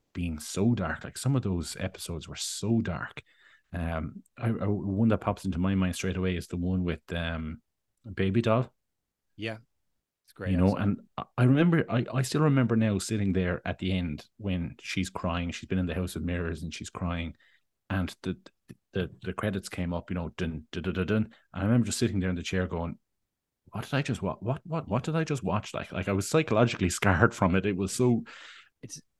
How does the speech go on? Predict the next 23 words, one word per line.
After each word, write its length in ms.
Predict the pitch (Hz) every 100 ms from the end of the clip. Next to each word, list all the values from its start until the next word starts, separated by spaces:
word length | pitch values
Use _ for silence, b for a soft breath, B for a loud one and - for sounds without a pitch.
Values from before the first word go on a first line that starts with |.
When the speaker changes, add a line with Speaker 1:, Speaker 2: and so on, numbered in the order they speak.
| -
Speaker 1:
it 100 | 147
Speaker 2:
it 60 | 135
Speaker 1:
treated 480 | - 196 196 143 - -
children, 580 | - 143 117 104 95 -
like, 420 | 87 107 95 - - _ -
with 160 | 107 98
res-, 140 | 95
with 180 | - 107
the 60 | 101
respect 600 | 92 - 117 95 - - -
that 160 | 92 -
a 120 | 98
lot 220 | 104 107
of, 140 | 117 -
a 120 | - 104
lot 220 | 107 123
of 60 |
shows 220 | - 104 98
didn't 320 | 110 - 87
do, 340 | 98 107 90 - B B -
Speaker 2:
Absolutely. 280 | 87 80
Speaker 1:
you 60 | 87
know? 160 | 104